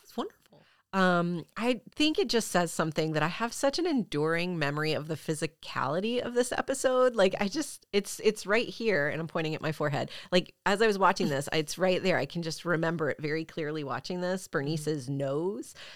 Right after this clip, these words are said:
Speaker 2: Um, it, that may have been the only thing I remembered after all these years. Like, I remembered nothing else, obviously, about the Mercedes, the Cadillacs, the this, that, and the other. I don't even think I remember the department store, store scene where he called her Miss Peggy.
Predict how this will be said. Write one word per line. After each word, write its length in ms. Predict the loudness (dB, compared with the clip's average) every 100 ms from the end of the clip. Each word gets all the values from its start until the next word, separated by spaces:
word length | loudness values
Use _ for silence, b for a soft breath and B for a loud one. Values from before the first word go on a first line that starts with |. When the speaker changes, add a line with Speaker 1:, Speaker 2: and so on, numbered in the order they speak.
| B
Speaker 2:
Um, 440 | 4 6 6 0 -6 _ -2
it, 200 | -2 4
that 200 | 8 10
may 180 | 10 6
have 180 | 4 2
been 180 | 0 0
the 80 | 0
only 220 | 0 -2
thing 240 | -2 -2
I 100 | 0
remembered 640 | 0 0 -2 0 0 2
after 340 | 2 0 2 0
all 100 | 0
these 220 | -2 -4
years. 300 | 0 0 0
Like, 100 | 2
I 60 | 2
remembered 440 | 2 -2 -4 -2
nothing 280 | -2 -2 -4
else, 340 | -4 -8 -6 -2
obviously, 420 | -2 -4 -8 -8
about 240 | -6 -8
the 120 | -8 -12
Mercedes, 500 | -6 -4 -4 -8 -12
the 100 | -4
Cadillacs, 540 | -2 -2 -4 -8 -8
the 160 | -6 -4
this, 180 | -4
that, 140 | -4 -6
and 80 | -4
the 80 |
other. 320 | -6 -4 -4 -6 B B B
I 60 | -2
don't 200 | -2 -2
even 320 | -2 0 0
think 160 | -2 -2
I 60 | 0
remember 420 | 0 -2 -2 -4
the 80 | -6
department 540 | -4 -2 -2 -4 -6
store, 160 | -4 -4 -8 _ _ _
store 300 | 0 2 2
scene 260 | 0 -2
where 80 | -2
he 120 | -4
called 280 | -4 -2 -2
her 100 | -2
Miss 200 | -6 -6
Peggy. 520 | -4 -4 0 -2 -2